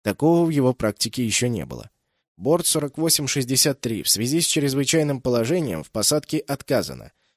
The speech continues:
Ожидайте на орбите или садитесь на другую планету системы. Хорошего дня». Дежурный отключился, а Шонки ещё минуту сидел и смотрел на устройство связи в своей руке.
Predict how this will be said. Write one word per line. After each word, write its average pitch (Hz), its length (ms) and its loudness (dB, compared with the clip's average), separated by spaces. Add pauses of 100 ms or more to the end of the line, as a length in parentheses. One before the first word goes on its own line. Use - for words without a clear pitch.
(140)
Ожидайте 151 500 0
на 151 120 4
орбите 175 500 0
или 180 140 2
садитесь 160 540 2
на 170 100 2
другую 139 460 2
планету 120 460 -2
системы. 101 520 -2 (320)
Хорошего 160 400 6
дня». 82 300 -8 (440)
Дежурный 156 480 2
отключился, 113 880 0
а - 20 -4
Шонки 170 380 -2
ещё 147 240 0
минуту 156 420 0
сидел 135 440 0
и 104 40 0
смотрел 110 540 0
на 117 80 -2
устройство 113 480 -2
связи 135 400 -2
в 123 80 -2
своей 104 380 -2
руке. 107 360 -10